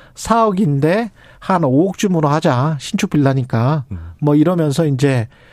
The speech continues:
Speaker 1: 광고 홍보도 적극적으로 하고 뭐 이랬을 거예요, 분명히.
Speaker 2: 그렇죠. 전세입자,
Speaker 1: 예.
Speaker 2: 세입자들 같은 경우에는 좀 신축이고
Speaker 1: 음.
Speaker 2: 그리고 전세는 돌려받을 수 있다라고 생각을 하잖아요.
Speaker 1: 그렇죠.
Speaker 2: 그러니까 조금 더 주고 들어갈 수도 있는 거죠. 근데 그런데 그런
Speaker 1: 아.
Speaker 2: 점을 좀 노린 겁니다.
Speaker 1: 그리고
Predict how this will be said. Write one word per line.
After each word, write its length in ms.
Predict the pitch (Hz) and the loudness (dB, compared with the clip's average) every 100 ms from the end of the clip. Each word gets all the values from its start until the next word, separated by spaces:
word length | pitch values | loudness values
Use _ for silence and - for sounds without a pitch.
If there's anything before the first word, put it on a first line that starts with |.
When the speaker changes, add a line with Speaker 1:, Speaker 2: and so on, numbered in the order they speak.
| - - - | -20 -20 -6
Speaker 1:
광고 360 | 135 156 175 | -4 0 0
홍보도 680 | 151 214 202 185 160 143 175 | 0 0 0 2 2 2 0
적극적으로 600 | 160 131 151 - 151 151 | -2 -2 -2 -2 0 0
하고 380 | 131 208 202 143 | 0 -2 0 -2
뭐 160 | 127 123 | 0 0
이랬을 320 | 151 196 240 | 0 0 -4
거예요, 360 | - 196 120 156 | 0 0 0 -2
분명히. 340 | 185 156 120 | 0 0 2
Speaker 2:
그렇죠. 160 | 131 - | -2 -2
전세입자, 580 | - 127 143 143 202 180 | -2 0 2 2 0 -2
Speaker 1:
예. 40 | - | -4
Speaker 2:
세입자들 480 | - 233 - 214 202 | -4 -4 -2 0 0
같은 280 | 143 - 139 | 0 -2 -2
경우에는 340 | 127 123 120 | 0 -2 -4
좀 140 | 107 | -4
신축이고 840 | 117 214 208 - 208 123 87 135 113 | -6 -4 -6 -4 -2 -2 0 0 0
Speaker 1:
음. 240 | 160 139 | 0 0
Speaker 2:
그리고 220 | 120 127 | 0 -2
전세는 720 | 123 92 98 117 180 170 156 113 | -4 -2 -2 -2 -4 -4 -4 -4
돌려받을 480 | 92 117 165 160 | -2 0 0 -2
수 140 | 170 135 | -4 -4
있다라고 360 | 98 98 90 | -4 -4 -4
생각을 380 | 87 107 101 90 | -6 -6 -6 -6
하잖아요. 500 | 92 80 73 69 95 | -8 -8 -8 -8 -8
Speaker 1:
그렇죠. 260 | 98 151 135 | -2 -2 -2
Speaker 2:
그러니까 0 | |
조금 420 | - 127 - 185 | -4 -6 -4 -6
더 160 | 165 107 | -2 -2
주고 240 | 107 143 | 0 -2
들어갈 320 | 143 117 127 139 | -2 -2 -2 -4
수도 220 | - 95 | -4 -4
있는 260 | 95 139 | -2 -2
거죠. 380 | 120 82 82 82 80 | -2 -4 -4 -8 -10
근데 160 | - 85 | -12 -10
그런데 580 | 104 120 123 113 175 - - _ | -4 -4 -2 -2 -4 -6 -20 _
그런 300 | 147 123 117 | 0 0 0
Speaker 1:
아. 20 | |
Speaker 2:
점을 180 | 113 107 | -2 -2
좀 140 | 107 | -4
노린 260 | 78 87 95 | -2 0 0
겁니다. 480 | 76 65 - - - | -4 -8 -12 -16 -6
Speaker 1:
그리고 320 | 202 190 175 | -2 -2 -4